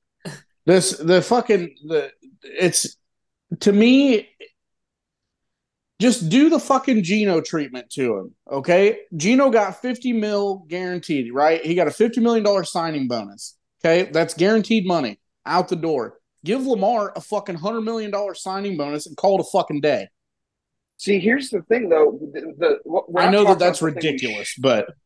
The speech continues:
Speaker 2: we're not talking about the thing that we should be talking about, which is the N F L should have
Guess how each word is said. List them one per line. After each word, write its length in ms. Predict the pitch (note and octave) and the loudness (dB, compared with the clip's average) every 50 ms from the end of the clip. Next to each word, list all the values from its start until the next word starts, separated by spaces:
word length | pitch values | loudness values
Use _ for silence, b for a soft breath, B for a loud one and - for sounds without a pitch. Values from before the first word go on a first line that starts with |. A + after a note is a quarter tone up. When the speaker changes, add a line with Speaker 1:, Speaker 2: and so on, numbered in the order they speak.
| _ _ _ _ | _ _ _ _
Speaker 2:
we're 120 | F3+ G3 G#3 | -4 -2 2
not 220 | A3+ B3 B3 - | 2 2 0 0
talking 380 | - A3+ A3 A3 A3 - B3 A3+ | -4 -4 -4 -4 -4 -6 -12 -8
about 220 | G#3 F#3+ F3+ F3 | -6 -4 -4 -6
the 60 | E3+ - | -8 -12
thing 180 | - F#3+ F#3+ | -14 -12 -12
that 100 | F3+ D3+ | -12 -12
we 80 | D3+ D3 | -12 -14
should 240 | - - B3+ C4 A#3 | -12 -10 -10 -10 -10
be 100 | G#3 D#3+ | -12 -8
talking 400 | - D#3+ D3 C#3+ C#3 - C#3 C3+ | -4 -2 -2 -2 -2 -4 -8 -4
about, 320 | C3 B2+ B2 B2+ A#2+ - | -2 -2 0 -2 -2 -2
which 220 | C3 C#3+ C#3+ - D3 | -4 -4 -4 -2 -2
is 340 | C#3+ C#3 C3+ C3+ C3 C3 - | -2 0 -2 -2 -6 -12 -16
the 140 | C#3+ D3+ E3 | -10 -8 -6
N 80 | F3 | -6
F 160 | E3 D#3 - E3 | -8 -4 -2 0
L 160 | D#3 - - | 0 0 0
should 340 | - - - D3+ C#3 - - | -2 -6 -4 -2 -2 -2 -2
have 300 | - A#2+ - C3 B2+ | -6 -6 -6 -6 -8